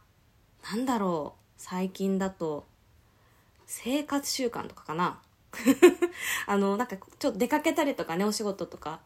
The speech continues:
こう、歌ったりとかしてると、どうしても夜、夜型になっちゃうんですよね。夜遅くなると、ご飯を食べるタイミングとかちょっと遅くなっちゃうので、ちょっとね、その生活習慣を一回リセットしたいなと思ってるので、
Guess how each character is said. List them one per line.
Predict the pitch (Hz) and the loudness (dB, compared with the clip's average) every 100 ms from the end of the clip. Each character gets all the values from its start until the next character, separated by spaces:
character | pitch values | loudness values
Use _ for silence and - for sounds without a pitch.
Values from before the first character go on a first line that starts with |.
| - | -12
こ | 165 156 | -8 -6
う、 | |
歌 | 165 180 | -4 -4
っ | 180 | -4
た | 170 | -6
り | |
と | 160 | -6
か | - - | -10 -10
し | |
て | - | -4
る | 185 | -4
と、 | 185 302 277 - - - | -2 2 2 0 -20 -2
ど | 359 | 4
う | 480 | 4
し | |
て | 523 | 6
も | 277 | 6
夜、 | 359 587 247 - - | 6 4 4 2 -2
夜 | 196 262 440 | -2 2 4
型 | 466 466 | 4 4
に | 415 403 | 2 2
な | 392 | 0
っ | 381 | -4
ち | 190 | -6
ゃ | |
う | 160 | -6
ん | |
で | 151 | -8
す | 156 175 | -12 -10
よ | 156 | -4
ね。 | 220 240 - _ _ _ _ _ _ _ _ 202 | -2 -2 -6 _ _ _ _ _ _ _ _ -2
夜 | 269 349 | 2 2
遅 | 180 226 320 | 2 0 0
く | 381 | 2
な | 381 | 2
る | 285 | 0
と、 | 190 190 175 156 | -2 -2 0 0
ご | 339 | 0
飯 | 381 247 | 2 0
を | |
食 | 190 185 | 0 -4
べ | 175 | -6
る | |
タ | 180 165 | -6 -8
イ | |
ミ | 170 | -8
ン | 165 | -8
グ | 160 | -8
と | 160 | -10
か | 147 | -10
ち | - | -10
ょ | - | -12
っ | |
と | 156 | -10
遅 | - 208 | -6 -4
く | 220 | -2
な | 233 | -2
っ | 226 | -4
ち | - | -8
ゃ | 139 | -8
う | 139 | -8
の | 143 | -8
で、 | 165 185 165 - - - - - - - - - - | -2 0 0 -4 -16 -20 -20 -20 -20 -20 -20 -20 -12
ち | |
ょ | 254 | -10
っ | 269 - | -8 0
と | 277 | 2
ね、 | 220 202 202 202 | 4 2 2 -2
そ | 196 202 | -2 -2
の | 196 | -2
生 | 196 196 | -2 -4
活 | 208 | -4
習 | 196 226 | -2 -2
慣 | 208 175 | -2 -4
を | 160 151 147 - - - - | -4 -6 -8 -10 -18 -20 -16
一 | - - | -16 -12
回 | 165 165 | -8 -6
リ | 175 | -4
セ | - | -2
ッ | 208 | -2
ト | - | -4
し | 185 | -8
た | - 180 | -6 -4
い | |
な | 190 262 262 | 0 0 -2
と | 180 | -4
思 | 180 180 | -4 -6
っ | |
て | - 156 | -6 -10
る | 151 | -8
の | 151 | -10
で、 | 147 147 | -6 -6